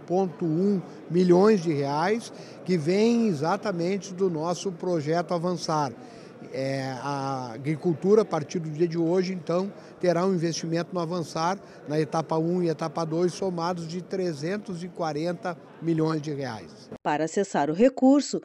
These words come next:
Speaker 2: os beneficiários devem residir em um dos quatrocentos e dezesseis municípios que decretaram situação de emergência por conta da estiagem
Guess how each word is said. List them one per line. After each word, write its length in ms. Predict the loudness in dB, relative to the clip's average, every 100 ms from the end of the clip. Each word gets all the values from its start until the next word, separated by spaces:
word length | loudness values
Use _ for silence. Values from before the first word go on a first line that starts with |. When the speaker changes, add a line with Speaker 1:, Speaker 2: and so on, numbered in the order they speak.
| _
Speaker 2:
os 140 | -4 4
beneficiários 800 | 6 6 2 -2 0 0 -2 0
devem 340 | 2 2 0
residir 680 | 2 2 4 2 4 4 4 -4 _
em 160 | 6 8
um 140 | 8
dos 180 | 4 0
quatrocentos 720 | -2 0 -4 0 2 2 2
e 140 | 2
dezesseis 520 | 2 0 0 2 0 0
municípios 800 | 4 4 4 4 4 4 2 -2 _ _ 4
que 100 | 6
decretaram 800 | 6 4 2 -2 2 4 6 4
situação 560 | 4 2 2 4 0
de 120 | 6 8
emergência 720 | 8 6 2 0 0 0 -2 _ _
por 140 | 2
conta 380 | 4 0 2 2
da 120 | 4
estiagem 760 | 2 4 6 6 6 2 -4